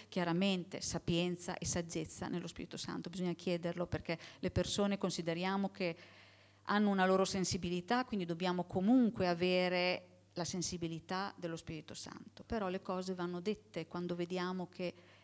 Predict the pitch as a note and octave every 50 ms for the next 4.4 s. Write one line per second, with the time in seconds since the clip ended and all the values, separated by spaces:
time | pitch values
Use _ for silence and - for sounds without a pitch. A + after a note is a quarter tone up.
0 | - - - F#3+ F#3 - G3 F#3+ G3 F#3 F#3 F3 E3+ G3+ G3+ G#3 G#3+ G#3+ G#3+ G#3
1 | G3+ G3 - - F#3 F3+ F#3 F#3 - - F#3 - - - - G3 F#3 F#3 F3+ F3
2 | F3 F3 - F#3 F3+ F3+ F3+ F3+ F#3+ F#3 F3+ F3 - F#3 F#3 - - - E3+ E3
3 | E3+ E3+ - - F3 E3 - E3 - - G3+ G3 G3 F#3 F3+ F3+ F3+ G3 - -
4 | - G3 F#3 F#3+ F3 F#3+ G3+ G#3+